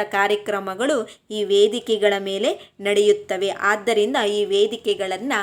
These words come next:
ಹಾಕಿದ್ದಾರೆ ಎಂದು ತಾತ ರಶ್ಮಿಗೆ ಹೇಳುತ್ತಾನೆ. ನೋಡಿ, ಈ ಥರ ಇದು ಬಯಲಾಟ, ಇದು ಯಕ್ಷಗಾನ, ಅದು ಕಂಸಾಳೆ.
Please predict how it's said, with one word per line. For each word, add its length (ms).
ಹಾಕಿದ್ದಾರೆ 920
ಎಂದು 360
ತಾತ 380
ರಶ್ಮಿಗೆ 640
ಹೇಳುತ್ತಾನೆ. 1040
ನೋಡಿ, 260
ಈ 40
ಥರ 200
ಇದು 300
ಬಯಲಾಟ, 560
ಇದು 160
ಯಕ್ಷಗಾನ, 760
ಅದು 180
ಕಂಸಾಳೆ. 1000